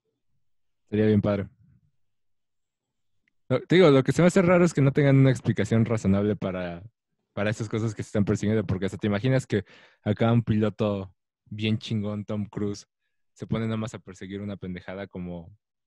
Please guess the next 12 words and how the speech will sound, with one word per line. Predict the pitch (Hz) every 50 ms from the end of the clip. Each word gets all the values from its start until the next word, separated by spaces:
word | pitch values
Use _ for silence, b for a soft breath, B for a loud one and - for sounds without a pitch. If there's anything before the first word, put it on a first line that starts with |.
| _ _ _ _ -
como | - 92 92 90 - _
un | - 110 104 104
gato | 104 104 98 - - 101 98 92
a | 90 90
uno | 92 95 95 95 95 95 92
de | 92
esos | 90 - - 87
láser. | 92 92 92 - - 127 - _ _ _ _ _
No, | - 113 113 113
pues | - 90 85
no. | 98 104 107 - _ _ _ _ _ _ _ _ _ _ _ _ _ _ _ -
<laughs> | 120 123 - 147 151 - -